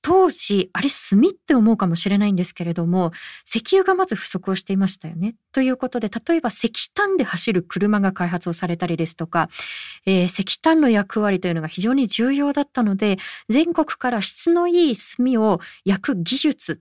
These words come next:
ていうものを習いに、研修生たちがここに集まっていたそうなんですよね。で、その研修生たちがまず山の神様の近くに川から拾ってきた石を積み上げて、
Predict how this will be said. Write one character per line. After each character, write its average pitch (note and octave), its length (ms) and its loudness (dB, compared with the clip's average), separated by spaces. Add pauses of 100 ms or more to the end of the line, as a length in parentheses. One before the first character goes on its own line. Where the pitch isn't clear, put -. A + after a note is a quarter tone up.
(140)
て F3+ 80 2
い E3+ 40 6
う E3+ 60 4
も F3 100 2
の E3+ 120 2
を D3+ 60 -2
習 G3+ 300 0
い C4+ 140 -2
に、 C#4 300 0 (300)
研 E4 200 4
修 F4+ 220 4
生 E4 200 2
た D4 120 -2
ち D4+ 120 -4
が D#4 120 0
こ C#4+ 120 -4
こ C#4 60 0
に G3 160 2
集 C4 100 0
ま D4 80 4
っ D4 40 -14
て - 80 -2
い A3 60 0
た F3 100 -4
そ F#3+ 140 -2
う F3 40 2
な E3+ 120 0
ん - 20 -4
で D#3+ 80 -12
す - 160 -10
よ E3 60 -4
ね。 A3+ 220 -2 (360)
で、 A#3+ 80 4
そ C4+ 140 0
の B3+ 80 0
研 E4 200 2
修 F4+ 220 2
生 E4 220 0
た D4+ 100 -2
ち D4 140 -2
が D4 100 -2
ま D4 140 2
ず D#4 240 0 (240)
山 A#3 200 4
の D4+ 120 2
神 D4+ 280 2
様 B3+ 440 0
の G#3+ 180 0
近 C#4 360 -2
く C4+ 200 -4
に D#4 240 0 (280)
川 D4 260 4
か E4+ 140 -2
ら A3+ 120 0
拾 G#3+ 200 -2
っ - 20 -12
て - 240 -4
き - 80 -12
た - 200 -4
石 A#3+ 340 0
を F#3+ 120 2
積 G3 300 0
み G#3 360 4
上 G3+ 140 4
げ F3 220 -2
て、 D4 380 0